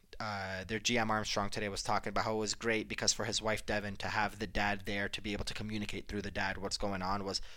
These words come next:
was very good for, for their family from that point of view, rather than trying to speak to management or whatever. Having that family that you can talk to sort of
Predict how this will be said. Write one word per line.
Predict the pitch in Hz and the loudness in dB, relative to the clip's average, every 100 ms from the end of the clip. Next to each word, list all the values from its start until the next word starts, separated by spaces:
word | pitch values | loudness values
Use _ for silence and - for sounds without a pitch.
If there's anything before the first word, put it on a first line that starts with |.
| - | -6
was | 120 107 | -2 0
very | 113 120 113 | 2 2 2
good | 113 113 | 0 -2
for, | - 107 98 | 0 -2 0
for | 117 | 0
their | 107 98 | 2 2
family | - 101 95 120 139 | 2 0 2 2 0
from | 101 95 | -2 2
that | 98 - | 2 2
point | - 120 | 0 0
of | 120 | 0
view, | 131 147 - - - | 2 0 0 -10 0
rather | 120 120 | 4 4
than | 107 104 | 2 0
trying | - 104 | 2 2
to | 98 110 | 2 0
speak | - 110 - | 0 -2 -2
to | 98 | -2
management | 104 107 107 117 110 104 | 0 0 0 -2 -2 0
or | 104 | 2
whatever. | 104 107 | 2 2
Having | 104 107 101 | 4 2 2
that | 101 - | 0 -2
family | - - 104 95 101 | -2 -2 0 0 -2
that | 90 | -2
you | 95 | -4
can | - 95 | -6 -4
talk | - 95 - | 0 0 0
to | 104 92 | -2 -2
sort | 104 | -2
of | 92 | -4